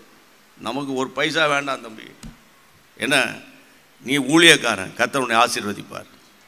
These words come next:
ஆமென். எங்க மாமியார் மாமனார் உயிரோடு இருக்கிற வரைக்கும் சென்னைக்கு வந்தாங்கன்னா எங்க வீட்ல தான் தங்குவாங்க.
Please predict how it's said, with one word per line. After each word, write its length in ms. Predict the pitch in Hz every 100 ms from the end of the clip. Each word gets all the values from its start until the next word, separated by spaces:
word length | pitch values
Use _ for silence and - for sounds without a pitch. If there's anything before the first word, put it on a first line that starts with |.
| _ _ - - _ _ _ _ -
ஆமென். 600 | 113 131 151 131 - - - - - - - - - - -
எங்க 120 | 110
மாமியார் 440 | 117 127 135 131
மாமனார் 460 | 123 123 127 127 131
உயிரோடு 380 | 123 127 127 123
இருக்கிற 240 | 117 117
வரைக்கும் 500 | 117 117 110 131 - - - _ _ _ _ _
சென்னைக்கு 480 | - 120 135 123 123
வந்தாங்கன்னா 520 | 120 117 117 107 - - -
எங்க 220 | 120 135
வீட்ல 240 | 139 135
தான் 200 | 135 139
தங்குவாங்க. 380 | 120 117 110 92